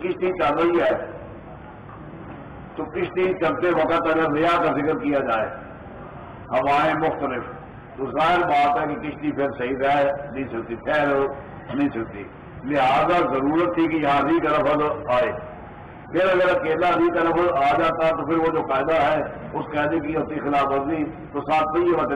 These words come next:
کا لفظ آ گیا، بیری ہے نا طیبۃ، تاکہ وہ قاعدہ بھی اپنی جگہ پر قائم رہ گیا کہ ری کا لفظ ہوتا ہے عذاب کے لیے، ریا کا لفظ ہوتا ہے رحمت اور مہربانی کے لیے، تو یا ریا کا لفظ بھی ہے تو ری کا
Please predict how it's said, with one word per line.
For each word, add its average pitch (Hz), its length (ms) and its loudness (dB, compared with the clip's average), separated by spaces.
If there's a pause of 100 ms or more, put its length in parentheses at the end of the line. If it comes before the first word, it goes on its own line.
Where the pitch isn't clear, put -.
کا 135 120 -2
لفظ 117 200 -2
آ 120 160 0
گیا، - 180 -8 (380)
بیری 151 320 2
ہے 165 240 4
نا 170 100 4 (540)
طیبۃ، 139 520 2 (480)
تاکہ 165 280 2
وہ 170 200 2
قاعدہ 170 280 2
بھی 170 120 4
اپنی 160 260 0
جگہ 165 240 4
پر 160 200 0
قائم 156 260 4
رہ 165 160 4
گیا 156 180 4 (460)
کہ 143 160 0
ری 170 200 6
کا 165 100 2
لفظ 160 280 2
ہوتا 147 240 0
ہے 151 80 4
عذاب 135 320 2
کے 165 100 0
لیے، 151 240 -2 (380)
ریا 165 240 2
کا 156 140 2
لفظ 160 280 4
ہوتا 147 240 0
ہے 147 140 2 (340)
رحمت 160 360 2
اور 156 120 2
مہربانی 151 540 0
کے 165 60 0
لیے، 151 300 2 (280)
تو 139 80 -4
یا 156 180 4 (100)
ریا 147 300 4
کا 160 140 2
لفظ 160 220 2
بھی 165 140 4
ہے 123 160 2 (100)
تو 147 100 0
ری 170 180 2
کا 170 160 2